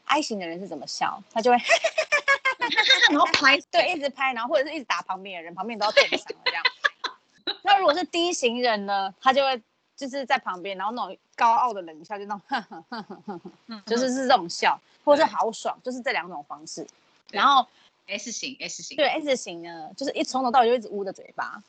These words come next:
Speaker 1: 就一直说：<laughs> “哎呦，好好笑。”然后他就是很小声，然后又很腼腆，就明明很好笑哦，然后他可以笑的，就是感觉好像这件事情其实就是普通而已，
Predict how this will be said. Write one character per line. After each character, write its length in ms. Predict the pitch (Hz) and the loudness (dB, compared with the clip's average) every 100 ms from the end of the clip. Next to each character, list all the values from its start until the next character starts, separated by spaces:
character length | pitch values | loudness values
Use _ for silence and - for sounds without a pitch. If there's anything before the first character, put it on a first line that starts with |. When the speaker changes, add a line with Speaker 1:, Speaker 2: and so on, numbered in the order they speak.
| _ - | _ -8
Speaker 1:
就 80 | 277 | -4
一 60 | |
直 100 | 311 277 | 2 4
说： 60 | 254 247 | 4 2
<laughs> 0 | |
“哎 140 | - 330 | -6 -6
呦， 200 | 370 381 403 415 | -6 -4 -2 0
好 160 | 370 359 | 0 0
好 160 | 349 | -2
笑。” 340 | 330 - 359 349 | -6 -6 -4 -2
然 80 | 320 | -4
后 80 | 339 | -2
他 80 | 339 | -2
就 80 | 330 | -4
是 140 | 349 | -8
很 200 | 277 240 | -4 -4
小 220 | 254 214 | 0 0
声， 160 | 220 220 | 0 -2
然 100 | 208 | -2
后 60 | |
又 80 | 247 | -2
很 80 | 214 | -4
腼 180 | 170 156 | -6 -8
腆， 140 | 180 - | -8 -2
就 100 | 320 | 2
明 100 | 285 | 2
明 100 | 247 | 2
很 120 | 269 | 4
好 140 | 214 | 4
笑 300 | - 262 214 | 4 2 2
哦， 40 | 196 | 0
然 80 | 214 | -2
后 80 | |
他 80 | 254 254 | -2 -4
可 100 | 208 | -6
以 20 | |
笑 200 | - 220 | -4 -4
的， 80 | 185 | -6
就 80 | |
是 60 | 214 | -10
感 160 | 185 165 | -10 -12
觉 80 | 170 | -14
好 80 | 165 | -12
像 140 | 208 | -6
这 100 | 233 | -4
件 100 | 226 | -4
事 120 | 240 | -8
情 220 | 196 165 160 _ _ | -12 -18 -20 _ _
其 140 | 220 | -6
实 80 | 220 | -6
就 100 | 233 | -6
是 80 | 240 | -10
普 220 | - 156 | -10 -12
通 200 | 185 180 | -8 -6
而 140 | 156 | -4
已， 160 | 170 | -4